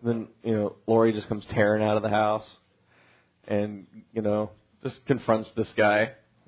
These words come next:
you know, and, uh, something about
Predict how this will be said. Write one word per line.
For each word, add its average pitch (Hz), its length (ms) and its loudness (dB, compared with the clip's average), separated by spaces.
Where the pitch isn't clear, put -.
you 110 80 0
know, 107 240 0
and, 107 340 -2
uh, 107 200 0
something 180 380 2
about 117 440 2